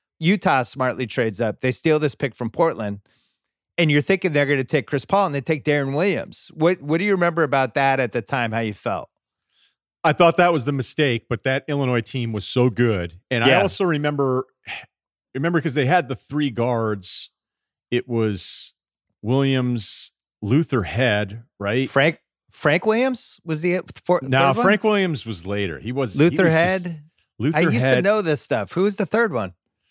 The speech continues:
Speaker 2: God damn it. I'm gonna have to now do this.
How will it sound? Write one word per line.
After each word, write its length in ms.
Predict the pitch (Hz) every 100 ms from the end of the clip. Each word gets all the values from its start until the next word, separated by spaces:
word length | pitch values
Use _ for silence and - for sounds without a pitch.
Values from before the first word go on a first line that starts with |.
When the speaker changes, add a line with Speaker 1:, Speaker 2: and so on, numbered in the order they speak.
| _ _ _ _ -
Speaker 2:
God 240 | 147 147 -
damn 260 | - - 73
it. 120 | - _ _ _ _ _ _
I'm 80 | 90
gonna 160 | 92
have 200 | 85 80
to 100 | -
now 200 | 69 73
do 180 | 64 67
this. 400 | 64 65 - -